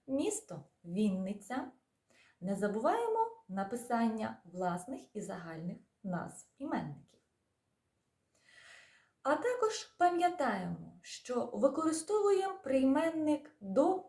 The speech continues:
у таких словосполученнях. Приїхати до міста, вирушати до міста, їхати до міста, переїхати до міста. А вже ходити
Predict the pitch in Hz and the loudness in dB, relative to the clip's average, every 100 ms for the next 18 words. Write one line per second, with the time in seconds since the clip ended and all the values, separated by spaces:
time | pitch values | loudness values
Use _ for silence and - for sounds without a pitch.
0 | _ 339 508 226 - 254 - - 214 220 | _ 4 4 2 0 0 -2 -6 -4 -4
1 | 226 269 262 214 - 160 - - _ _ | -2 -2 0 -2 -4 -14 -16 -20 _ _
2 | _ _ _ 311 311 294 349 392 392 392 | _ _ _ 4 6 6 2 0 -2 -4
3 | - 226 208 254 254 - - - 240 277 | -4 -6 2 4 4 -2 -12 -6 0 4
4 | 254 - - - - - _ _ 190 - | 4 2 -8 -12 -16 -20 _ _ 4 6
5 | 262 - 262 254 269 339 370 _ 202 196 | 6 2 0 2 0 -4 -12 _ 0 6
6 | 226 233 - - 233 262 294 - - 170 | 6 4 -4 -14 -4 4 4 4 -2 -14
7 | 175 _ _ _ 233 233 262 277 277 302 | -18 _ _ _ -4 0 0 0 0 0
8 | 302 - 196 180 240 233 254 - - 226 | -2 -6 -6 8 10 10 6 -4 -6 0
9 | 285 330 320 - - - _ _ _ 233 | 2 2 -2 -10 -16 -18 _ _ _ 8
10 | 196 175 160 170 - 349 208 170 - _ | 8 4 -2 -6 -4 -4 -4 -12 -14 _
11 | 175 180 208 - _ _ 233 240 208 - | -2 0 0 -6 _ _ 2 4 2 -4
12 | - - _ _ - - _ 254 262 226 | -16 -20 _ _ -20 -20 _ 4 4 4
13 | 220 202 170 - - - 285 330 427 508 | 4 4 2 -6 -20 -2 4 8 10 10
14 | 494 | 8